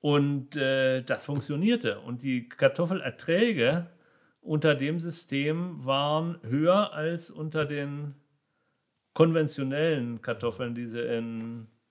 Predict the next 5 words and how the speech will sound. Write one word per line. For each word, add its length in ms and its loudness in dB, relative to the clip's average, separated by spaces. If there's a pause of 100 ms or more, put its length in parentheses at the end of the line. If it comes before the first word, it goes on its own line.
(580)
in 160 -4
Bodenbearbeitung 720 0
und, 280 -12
und 220 -10 (180)
gehäufelt 560 2